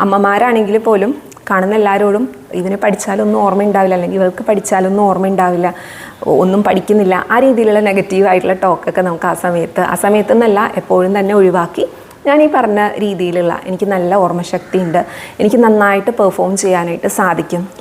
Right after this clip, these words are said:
ആ രീതിയിൽ നിങ്ങൾ വിഷ്വലൈസ് ചെയ്യുക. നിങ്ങൾ നല്ല രീതിയിൽ പരീക്ഷ എഴുതുന്നത്, നല്ല മാർക്ക് കിട്ടുന്നത്, അതിനൊപ്പം തന്നെ എന്ത് വേണം, ആദ്യമായിട്ട് നിങ്ങൾ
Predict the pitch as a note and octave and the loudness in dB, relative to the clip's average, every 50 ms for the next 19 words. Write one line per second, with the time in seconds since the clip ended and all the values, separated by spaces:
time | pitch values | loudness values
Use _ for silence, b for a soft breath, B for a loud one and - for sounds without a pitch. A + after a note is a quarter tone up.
0 | - - A#3+ B3 C#4 C#4+ C4+ A#3+ G#3+ G#3 A3+ A3+ A3 A#3 A#3+ A3+ G#3+ G#3 G#3+ G#3 | -4 0 2 4 4 4 4 2 2 0 0 2 2 4 4 4 4 2 2 2
1 | G#3+ G#3+ - - F3 F3+ F3 E3+ F3 - - F3+ F3+ E3 D3+ D3+ - - - - | 0 -2 -2 -2 0 0 0 -2 -2 -4 -4 -4 -2 -2 -4 -4 -6 -10 -10 -8
2 | F#3 F3+ F3 F3 F#3 G#3+ B B B B B B - - F3+ F#3+ G#3 G#3 A3 A3 | -8 -6 -4 -2 -2 -2 B B B B B B 0 2 4 6 6 6 4 4
3 | G#3+ G3 G3+ G3+ G#3+ G#3 G#3+ G3 F3+ F3 F3+ - - - G3+ F#3 F3+ D#3+ F3 E3+ | 4 4 4 2 2 2 2 0 0 0 -2 -2 -2 2 2 2 2 2 0 -2
4 | E3+ E3+ D#3+ F3 F3 - - F3+ F3 F3 G3+ A3 G#3+ G3+ F#3+ F3+ F3 - - F#3 | -2 -2 -2 -2 -2 -2 -2 -2 -2 0 2 2 2 2 2 0 0 -2 -2 -2
5 | F#3 G3 F3+ - F#3 E3+ E3+ E3+ D#3+ F3+ F3+ F3 B B B B B - - G3+ | -2 -2 -4 -2 -4 -4 -4 -2 -2 -2 -4 -4 B B B B B 0 2 4
6 | A#3 B3+ B3 B3 - C4 B3+ B3+ B3+ B3+ C4 C4 C4+ B3 A3 G#3+ B3 C4 B3+ A#3+ | 4 4 2 2 2 2 4 4 4 6 6 4 4 4 4 4 4 4 4 2
7 | A#3+ A#3+ B3 C4 C4 C4+ - - - G3 F#3+ G3+ G#3+ A3 A3 G#3+ G#3+ G3+ G#3 G#3 | 2 0 0 -2 -2 -4 -4 -4 -2 -2 0 0 0 0 0 0 -2 -2 0 -2
8 | G#3 G#3 F#3+ F#3 F#3 F#3+ | -2 -2 -2 -4 -2 -2